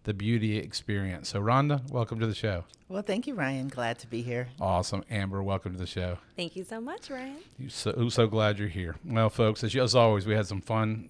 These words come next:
Speaker 1: fun before air, and now it's time to share, share exciting stuff with you.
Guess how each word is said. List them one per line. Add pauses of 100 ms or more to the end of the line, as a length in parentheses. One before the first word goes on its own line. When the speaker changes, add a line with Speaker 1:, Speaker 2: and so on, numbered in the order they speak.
Speaker 1:
fun
before
air,
and
now
it's
time
to
share,
share
exciting
stuff
with
you.